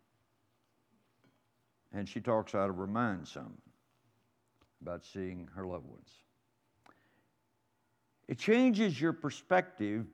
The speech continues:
but we have a guarantee. And that guarantee brings comfort. Now, I, I'm gonna, I, I'm gonna mention something else that we have. The, in, in the Apostle Paul says in, in, in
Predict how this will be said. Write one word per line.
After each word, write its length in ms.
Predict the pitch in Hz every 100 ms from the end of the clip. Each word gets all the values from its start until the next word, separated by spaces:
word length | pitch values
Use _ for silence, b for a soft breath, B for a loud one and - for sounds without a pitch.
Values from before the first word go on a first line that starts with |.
| - _ _ _ _ _ _
but 160 | 95 160
we 260 | 196 247 208
have 320 | 214 233 143
a 40 |
guarantee. 920 | 113 151 156 147 127 - - 165 98 - - _ _ _ _ _ _ _ _ _ _ _ _ _ _ -
And 140 | 143
that 240 | 202 220 170
guarantee 540 | 208 202 170 202 190
brings 440 | 147 156 160 123
comfort. 560 | - - 208 190 - 120 - - _ _ _ b b b b
Now, 180 | 190 196
I, 260 | 220 214 214
I'm 120 | 220
gonna, 340 | 208 165 131 - - _
I, 100 | 139 -
I'm 140 | 180
gonna 180 | 202 196
mention 360 | 165 151 - 110
something 400 | - 107 104 101
else 180 | 95 -
that 100 | 85
we 120 | 90
have. 100 | 104
The, 380 | 196 170 143 156
in, 200 | 170 143
in 160 | 165
the 120 | 160 202
Apostle 400 | 214 240 202 160
Paul 320 | 156 135 120
says 460 | - 117 113 107 - b b b b b b _
in, 340 | 110 131 127 127
in, 200 | 143 135
in 440 | 123 135 123 123